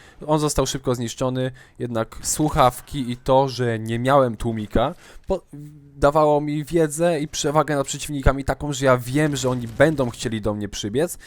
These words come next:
i ja wiem, że oni będą chcieli zapłatę, po prostu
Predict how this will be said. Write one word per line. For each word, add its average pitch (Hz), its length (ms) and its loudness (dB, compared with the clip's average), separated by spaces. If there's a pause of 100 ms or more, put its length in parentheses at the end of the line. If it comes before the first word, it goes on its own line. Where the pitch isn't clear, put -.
(360)
i 175 60 -4
ja 156 140 4
wiem, 170 280 0
że 160 140 0
oni 160 160 -4
będą 156 400 -2
chcieli 151 600 -2 (340)
zapłatę, 135 800 0
po 92 120 -10
prostu 110 500 -6